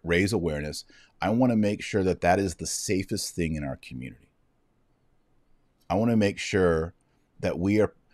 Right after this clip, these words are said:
it's almost like we have three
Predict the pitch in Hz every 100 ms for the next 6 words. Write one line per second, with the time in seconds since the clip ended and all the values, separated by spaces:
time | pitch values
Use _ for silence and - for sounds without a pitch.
0 | _ _ 101 120 120 127 113 117 104 104
1 | 90 98 90 87 85 - _ - - -
2 | 120 127 131 131 131